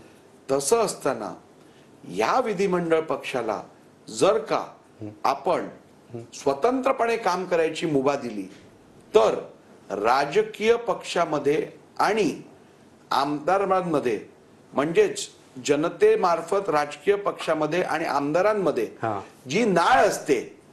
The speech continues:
Speaker 2: हम्म.
Speaker 1: ती कापण्याचा हा एक प्रकार होईल.
Speaker 2: हम्म.
Speaker 1: आणि म्हणूनच राजकीय पक्षाचे विचार आणि इच्छा
Speaker 2: हम्म.
Speaker 1: हे विधिमंडळात रिफ्लेक्ट होण्यासाठी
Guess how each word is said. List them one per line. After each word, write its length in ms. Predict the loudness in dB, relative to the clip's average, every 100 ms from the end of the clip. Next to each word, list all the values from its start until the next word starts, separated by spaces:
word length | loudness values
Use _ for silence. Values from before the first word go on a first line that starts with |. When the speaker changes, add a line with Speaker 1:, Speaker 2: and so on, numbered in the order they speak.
| -12
Speaker 2:
हम्म. 100 | -12
Speaker 1:
ती 500 | -2 2 2 2 -8 -20 -4
कापण्याचा 640 | -2 -2 -2 -4 0 0 0 -6 -14
हा 200 | 0 2
एक 180 | 2 -2
प्रकार 320 | -4 0 0
होईल. 280 | 0 -6 -8 -16 -20 -14
Speaker 2:
हम्म. 120 | -4
Speaker 1:
आणि 160 | -2 0
म्हणूनच 600 | 0 2 2 0 -4 -16 -20 -20 -20 -12
राजकीय 680 | -2 2 2 0 -4 2 2
पक्षाचे 880 | 2 -2 0 -2 0 -2 -2 -4 -10 -20 -20 -14
विचार 460 | -2 0 2 2 2 -6 -20 _ -20 -8
आणि 160 | -4 -4 -4
इच्छा 360 | -8 -4 -2 -2 -4 -12 -20 -20 -16 -10
Speaker 2:
हम्म. 120 | -8
Speaker 1:
हे 540 | -2 2 4 2 -6 -20 -4
विधिमंडळात 580 | 0 2 2 2 4 2 0
रिफ्लेक्ट 440 | -4 0 0 0
होण्यासाठी 640 | -2 0 -2 -4 -4 -8